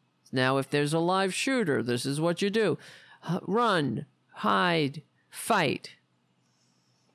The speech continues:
And I was appalled. But that's, I mean, it's stress. That's what we, we gotta live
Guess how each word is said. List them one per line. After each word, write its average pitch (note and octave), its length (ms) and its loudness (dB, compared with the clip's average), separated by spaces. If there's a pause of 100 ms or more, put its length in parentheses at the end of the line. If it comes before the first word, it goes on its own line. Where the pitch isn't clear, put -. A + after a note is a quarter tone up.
(1300)
And C#3+ 260 -2
I D3 160 2
was D3+ 260 0
appalled. D3 760 -2
But D4 160 -4
that's, - 540 -4
I C#4+ 140 0
mean, G#4 200 0
it's - 160 -4
stress. - 840 -2 (160)
That's C4 200 0
what E4+ 140 0
we, D4 280 -2
we C4 160 -4
gotta C#4 220 0
live C#4 480 -2